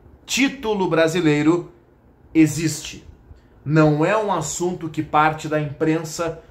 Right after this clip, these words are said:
pro vestiário. Não. Dentro do vestiário, o assunto título brasileiro é debatido, o assunto título brasileiro é tratado como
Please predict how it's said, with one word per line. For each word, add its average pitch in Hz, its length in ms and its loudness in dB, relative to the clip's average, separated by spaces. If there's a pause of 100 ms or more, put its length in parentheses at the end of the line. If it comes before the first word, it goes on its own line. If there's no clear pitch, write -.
(140)
pro 143 140 -4
vestiário. 120 680 -2 (260)
Não. 139 420 2 (380)
Dentro 196 600 4
do 160 120 -4
vestiário, 147 800 -4 (180)
o 139 140 0
assunto 156 640 0 (100)
título 214 540 -2
brasileiro 151 760 0 (420)
é 185 180 6
debatido, 139 720 -4 (260)
o 151 140 0
assunto 175 640 -4
título 214 680 -2
brasileiro 156 720 2 (260)
é 180 200 6
tratado 165 720 0
como 180 540 -2